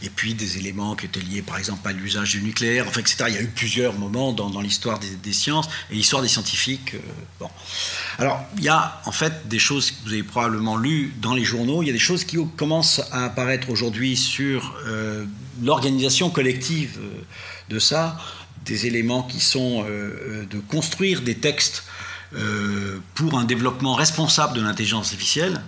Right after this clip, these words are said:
donc des textes au niveau mondial. Donc là, j'ai, j'ai pris un, un, un, un, un élément dans, dans une interview de Benjo, euh, qui, dans ce dernier passage en France.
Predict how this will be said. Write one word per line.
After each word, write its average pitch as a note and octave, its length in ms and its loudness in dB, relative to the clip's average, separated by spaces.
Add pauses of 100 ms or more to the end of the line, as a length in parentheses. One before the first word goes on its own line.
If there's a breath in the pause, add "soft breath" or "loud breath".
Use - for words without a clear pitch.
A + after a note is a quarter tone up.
(140)
donc G2+ 180 -6
des G#2 100 -6
textes A#2 240 -2
au A2+ 60 0
niveau G#2 220 -2
mondial. A#2 360 2
Donc G#2 160 -4
là, G#2+ 80 -2
j'ai, A#2 220 0
j'ai B2 160 0
pris C3 280 0
un, G#2+ 60 2
un, A2 800 -4
un, G#2 60 -8 (340 loud breath)
un, G#2 300 -4 (100)
un G#2+ 80 -2
élément A2 400 0
dans, G#2 200 -2
dans G#2 240 -2
une G#2+ 240 0
interview G#2+ 300 0
de A2 120 -2
Benjo, G#2 640 -2
euh, G2 200 -10
qui, - 180 -10 (220)
dans G2+ 100 -8
ce - 160 -4 (300 loud breath)
dernier G#2 240 -2
passage G2+ 320 -2
en G2+ 60 -4
France. - 420 0